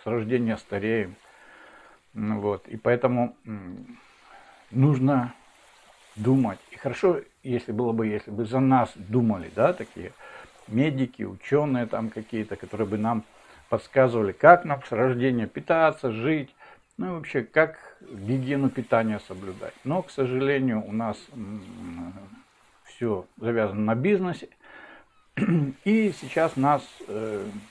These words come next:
кормят таблетками усиленно от всего. Но это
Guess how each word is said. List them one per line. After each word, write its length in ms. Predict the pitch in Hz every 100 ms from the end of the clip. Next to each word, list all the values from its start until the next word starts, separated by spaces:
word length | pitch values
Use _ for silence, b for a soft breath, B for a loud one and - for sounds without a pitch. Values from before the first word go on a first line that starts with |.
| -
кормят 480 | 143 139 113 113 -
таблетками 600 | 117 147 196 - 156 156
усиленно 640 | 147 - 170 147 139 127
от 140 | 113 -
всего. 600 | - 139 139 160 147 120 - - - - - - -
Но 200 | 156 175
это 320 | 143 123